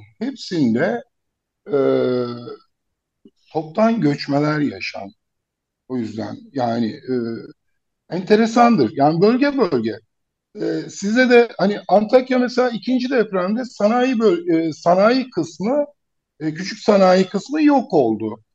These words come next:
Mesela Cihat Bey'in, e, binası, şimdi bana çok resim geliyor. Bu konuda hani nedir, ne değildir, kalınır,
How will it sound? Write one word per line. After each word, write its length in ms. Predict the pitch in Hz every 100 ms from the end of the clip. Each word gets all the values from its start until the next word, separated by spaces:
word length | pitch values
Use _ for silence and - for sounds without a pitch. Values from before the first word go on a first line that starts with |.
| _ _ _ -
Mesela 360 | - 202 196
Cihat 400 | 165 208 220 220
Bey'in, 320 | 196 196 196
e, 300 | 180 180 180 180 185 180
binası, 480 | 160 185 185 - 185
şimdi 200 | - 180
bana 180 | 185 208
çok 260 | 247 247
resim 380 | 214 190 220 202
geliyor. 400 | 170 123 113 113 127
Bu 80 | 147
konuda 340 | 156 165 156
hani 200 | 151 135
nedir, 240 | 160 165
ne 240 | 120 120 123
değildir, 500 | 180 160 135 107 - 131 -
kalınır, 340 | 143 143 139